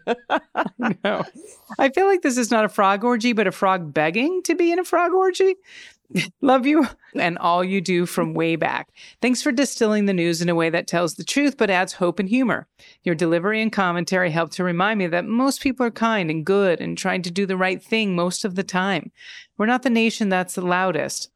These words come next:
Speaker 2: We are not the nation that the loudest, excuse me, and sometimes most powerful players want us to believe we are.
Speaker 1: Hmm.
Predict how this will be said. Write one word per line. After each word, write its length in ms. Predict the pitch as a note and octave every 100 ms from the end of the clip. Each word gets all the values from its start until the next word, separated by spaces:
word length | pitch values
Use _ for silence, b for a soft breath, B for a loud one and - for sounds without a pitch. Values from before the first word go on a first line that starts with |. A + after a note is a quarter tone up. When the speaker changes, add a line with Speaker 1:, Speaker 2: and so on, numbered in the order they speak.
| _ -
Speaker 2:
We 200 | G3 G3+
are 140 | F#3+
not 400 | F3+ F#3 G3+ -
the 80 | G#3
nation 540 | G3 F3+ F3 F#3+ F3
that 240 | D#3+ D#3+ -
the 140 | F#3 D#3+
loudest, 720 | D#3+ E3+ G3+ F3+ C3+ C#3+ -
excuse 420 | - - F3+ E3
me, 140 | D3+
and 180 | D3+ D#3+
sometimes 460 | D3 D#3+ D3+ D#3 D3
most 220 | D#3+ -
powerful 400 | E3+ E3 E3 E3+
players 560 | - G3+ G#3 F#3 F3 F3
want 220 | E3 F3
us 180 | F3 -
to 60 |
believe 400 | D#3+ E3 D3+ D3+
we 220 | D#3 D#3 -
are. 540 | D#3+ D3+ C#3+ D3 - _ _ _ _ _ -
Speaker 1:
Hmm. 300 | F3+ E3